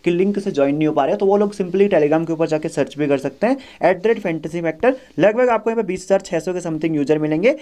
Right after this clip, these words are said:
यही चैनल आपको ज्वाइन करना, after lineup कोई भी अपडेट रहेगा, वो मैं आपको यहीं पे बताने वाला हूँ। तो दोस्तों, दोनों टीमों ने अपना फर्स्ट, फर्स्ट मुकाबला यहाँ पे already खेल लिया और दोनों टीमों ने अपना फर्स्ट, फर्स्ट जो मुकाबला है ना,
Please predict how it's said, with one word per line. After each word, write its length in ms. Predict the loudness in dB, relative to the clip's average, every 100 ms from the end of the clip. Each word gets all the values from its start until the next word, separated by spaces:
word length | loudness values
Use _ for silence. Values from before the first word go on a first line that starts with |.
| -10 _
यही 200 | 0 0
चैनल 200 | 0 2
आपको 240 | 2 2 2
ज्वाइन 220 | 2 2
करना, 300 | 0 0 -2 -2 -2
after 240 | 2 2
lineup 240 | 2 0 2
कोई 160 | 2
भी 80 | 4
अपडेट 300 | 2 0 -4
रहेगा, 300 | -2 0 0 0 -12 -2
वो 140 | 2
मैं 100 | 4
आपको 220 | 2 0 -4
यहीं 180 | -2
पे 60 | -2
बताने 380 | -4 -4 -6 -6
वाला 220 | -6 -8
हूँ। 100 | -10 -14 -8 0
तो 60 |
दोस्तों, 320 | 2 4 2 2
दोनों 180 | 2
टीमों 240 | 2 -2 -2
ने 60 | -4
अपना 160 | -4
फर्स्ट, 260 | 0 0 0
फर्स्ट 180 | -4 0
मुकाबला 300 | 0 0 0
यहाँ 100 | 0
पे 80 | 2
already 380 | 2 2 2 0
खेल 200 | 2 2
लिया 180 | 2 0 -6 -2
और 100 | 2
दोनों 240 | 2 2
टीमों 200 | 0 0
ने 60 | -2
अपना 160 | -2 -2
फर्स्ट, 260 | -2 -2
फर्स्ट 160 | -2 -2
जो 60 |
मुकाबला 360 | -2 0 0 0
है 40 |
ना, 120 | -4